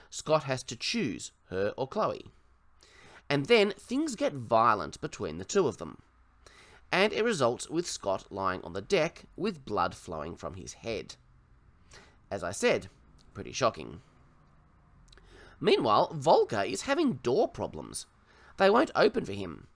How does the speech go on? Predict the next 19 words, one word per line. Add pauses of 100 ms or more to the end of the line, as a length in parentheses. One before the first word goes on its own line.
(340)
but
they
work
perfectly
for
Riley, (320)
as
he
stares
smugly
back
at
Volker. (1080)
Greer
finds
Camille
acting
very
suspiciously